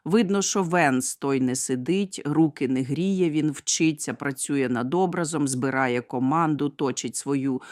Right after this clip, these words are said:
політичну майстерність. Карта каже: готується серйозно і вміло. Друга карта — четвірка кубків, а от тут вже момент неоднозначний,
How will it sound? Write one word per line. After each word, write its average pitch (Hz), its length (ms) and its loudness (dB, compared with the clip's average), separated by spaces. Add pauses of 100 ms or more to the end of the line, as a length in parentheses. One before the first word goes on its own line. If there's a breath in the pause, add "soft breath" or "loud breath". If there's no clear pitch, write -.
(200 loud breath)
політичну 135 760 0
майстерність. 104 920 -6 (320 loud breath)
Карта 277 400 2
каже: 135 340 0
готується 254 640 2
серйозно 214 760 0
і 214 100 0
вміло. 165 640 2 (600)
Друга 277 720 4 (420 loud breath)
карта — 143 760 4 (120)
четвірка 240 920 0 (120)
кубків, 131 600 -2
а 170 120 4
от 175 260 0
тут 294 220 2
вже 170 220 0
момент 170 520 2
неоднозначний, 170 1080 0